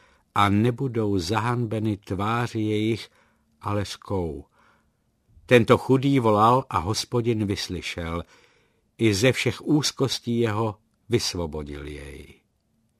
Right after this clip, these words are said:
Vojensky se klade anděl Hospodinův okolo těch, kteříž se ho bojí, a zastává jich.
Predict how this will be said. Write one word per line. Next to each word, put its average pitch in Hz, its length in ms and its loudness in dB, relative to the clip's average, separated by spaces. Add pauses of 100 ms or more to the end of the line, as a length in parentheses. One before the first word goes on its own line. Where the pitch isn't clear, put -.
(880)
Vojensky 131 680 4
se 104 180 -2
klade 104 420 -4
anděl 101 440 -2
Hospodinův 92 760 -8
okolo 104 360 -2
těch, - 460 -2 (720)
kteříž 113 500 -2
se 113 120 -4
ho 104 160 0
bojí, 104 640 -2 (760)
a 95 140 -4
zastává 78 760 -8
jich. - 560 -20